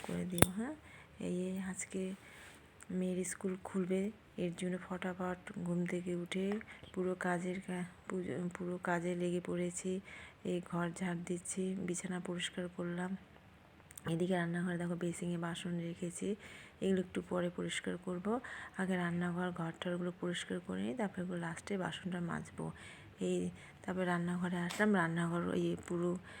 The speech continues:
পরিষ্কার করে নিচ্ছি। পরিষ্কার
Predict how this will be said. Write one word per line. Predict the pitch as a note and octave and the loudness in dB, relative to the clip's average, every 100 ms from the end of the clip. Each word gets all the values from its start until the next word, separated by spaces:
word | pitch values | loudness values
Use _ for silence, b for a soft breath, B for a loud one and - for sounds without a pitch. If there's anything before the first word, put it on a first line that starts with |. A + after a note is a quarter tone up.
| B - | B 0
পরিষ্কার | F#3 F3 - F3+ | 0 2 2 0
করে | F3 F3 F3 | 2 2 2
নিচ্ছি। | F3+ F#3 - - G#3 C#4+ - - - - - - - - - - - B B B B - | 0 -2 -2 2 4 2 -2 -16 -16 -16 -18 -18 -18 -18 -18 -18 -16 B B B B -6
পরিষ্কার | F3 E3+ - F3+ | -2 -2 -2 -4